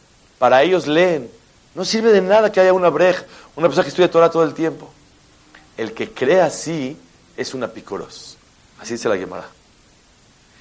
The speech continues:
Apicoros es el que no conoce el valor de lo que es Torah.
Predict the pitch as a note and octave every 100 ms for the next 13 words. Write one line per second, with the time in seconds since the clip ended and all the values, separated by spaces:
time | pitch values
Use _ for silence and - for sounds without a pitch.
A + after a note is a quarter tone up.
0 | - - C3+ - C#3+ C3+ D3+ G3 F#3 F#3+
1 | F3+ B2 C3+ B2+ E3+ E3 D#3 E3 D#3+ B2
2 | A#2+ A#2 C#3 A2 E2+ - _ _ _ G2
3 | G2+ G2 G2 - F#2